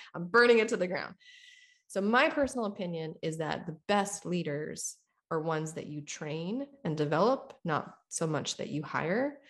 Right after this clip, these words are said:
So for me, if I had a whole bunch of doers around me, or if I knew I had somebody in my organization that, like,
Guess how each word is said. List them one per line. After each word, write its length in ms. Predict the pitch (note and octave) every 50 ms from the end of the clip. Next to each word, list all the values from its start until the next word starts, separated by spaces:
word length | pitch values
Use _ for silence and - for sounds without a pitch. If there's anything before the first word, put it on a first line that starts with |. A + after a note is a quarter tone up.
| - - - - - -
So 360 | - - E3+ E3+ E3 E3 E3
for 220 | E3+ - - F#3 F3
me, 640 | F3+ G3 A3 C4+ C#4+ B3 F#3+ D#3 C#3 D3 - - -
if 160 | - F3+ F3 - - -
I 200 | F3 F#3+ G#3+ A3+ A#3 A3 - -
had 380 | - G3+ F3+ F3 E3+ E3+ E3 - _ _ _ _ _ - E3+ -
a 40 | F3+
whole 260 | - - - - G3
bunch 240 | G3+ G3+ F#3+ F#3 -
of 140 | E3+ E3 D#3+
doers 380 | D#3+ E3+ E3 D#3 D#3 D3+ D#3 D3+
around 340 | E3 E3 C#3+ C3+ C3 -
me, 180 | - B1+ - - -
or 180 | E3+ E3 E3+
if 120 | E3+ F3 E3+
I 200 | D#3 G3+ G#3+ G#3+
knew 320 | G#3+ G#3 G3 G3+ G3+ G3
I 60 | F#3
had 200 | F#3 F#3 D#3 D#3
somebody 240 | - E3+ D#3+ D#3 D#3+
in 80 | D#3+ D#3+
my 120 | D#3+ D3+
organization 720 | C#3+ D3+ D#3+ D#3 D#3 D#3 D#3+ C#3+ D3 D3+ - - D#3 D3 D3
that, 120 | - -
like, 220 | C#3+ C#3 C#3+ -